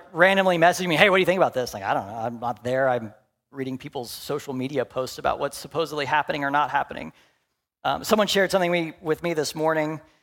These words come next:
that I read, and I'm like, "Wait, uh, what?"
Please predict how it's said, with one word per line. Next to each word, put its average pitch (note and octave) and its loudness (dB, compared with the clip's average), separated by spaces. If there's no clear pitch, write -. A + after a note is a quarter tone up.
that D3+ 0
I D3+ 6
read, D#3 4
and D#3 0
I'm D#3 -2
like, D3+ -4
"Wait, E3 -4
uh, C#3 -8
what?" G#3 -10